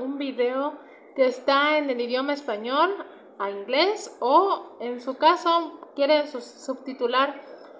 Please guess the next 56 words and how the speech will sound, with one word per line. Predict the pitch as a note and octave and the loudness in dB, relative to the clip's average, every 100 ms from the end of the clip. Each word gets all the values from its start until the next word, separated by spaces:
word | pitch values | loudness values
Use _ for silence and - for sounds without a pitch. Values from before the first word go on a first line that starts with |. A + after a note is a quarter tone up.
| - - | -20 -10
un | C4 C#4+ | -4 0
video | D4+ C#4 C#4+ D4 | 2 4 6 4
que | C4+ | 2
esté | C4+ B3+ | -2 -2
en | C4 | -2
inglés, | C#4 C#4+ D4+ D#4+ - | -2 2 4 4 2
lo | A3+ | -4
quieren | B3 B3 | -4 -4
pasar | B3+ C4 B3+ | -4 -2 -4
a | |
español | C4 C4+ C#4 D4 D#4 | -4 -4 -2 2 4
o | D#4+ B3+ A3+ | 6 4 4
a | A3+ | 2
otro | B3 C4+ | 0 -2
idioma, | C#4+ D4+ D#4+ E4+ E4+ | -2 2 2 4 2
pues | E4+ C4 | 0 -4
ho-, | A3+ G#3+ - | -2 -4 -2
hoy | B3 | -2
les | B3+ B3 | -2 -2
voy | A#3+ | -2
a | B3 | -2
enseñar | B3+ A#3+ A3+ A#3 A#3 | -4 -8 -8 -8 -8
cómo | - A#3 A#3+ | -6 -4 -4
se | A#3+ A3 | -6 -4
hace. | F3+ G3 - - - - - - - - - | -4 -6 -12 -20 -20 -20 -20 -20 -20 -20 -6
Y | |
bueno, | C4 D#4+ F4+ | 2 4 4
antes | F4 F4 C#4 | 4 2 2
de | |
empezar, | C4+ A#3+ A#3 - D4+ D#4 | 0 0 -2 4 4 6
los | D4+ D4+ | 2 -2
invito | B3 C4+ C#4 | -6 -2 -2
a | |
suscribirse | C4+ - - A3 A#3 A#3+ B3+ | -2 -6 -6 -4 -2 -6 -6
a | A3+ | -8
mi | G3 | -8
canal, | - G3 A#3+ C#4+ D4 | -6 -6 0 0 0
a | |
seguirme | C#4 C4+ A#3+ B3 | -2 -4 -4 -6
en | A#3+ | -4
todas | A#3 B3 | -2 0
mis | A#3+ | -2
redes | A#3 A3+ A3 | -2 -2 -2
sociales | F#3+ - C4 C#4 D4+ D4+ | -6 -4 0 2 2 -2
que | - A3+ | -2 -4
les | A#3 | -4
estaré | - A#3 A3+ | -6 -4 -2
dejando | A#3+ A#3+ A#3 A#3 | -2 -2 -4 -4
aquí | A#3+ | -6
en | G#3+ | -8
la, | A3 - | -8 -6
en | |
la | A3 A3 | -4 -2
cajita | A3 B3 B3 | -4 -4 -2
de | |
información. | A#3 A#3 G#3 G3+ G#3+ D4 F4 | -2 -2 -2 -4 0 2 2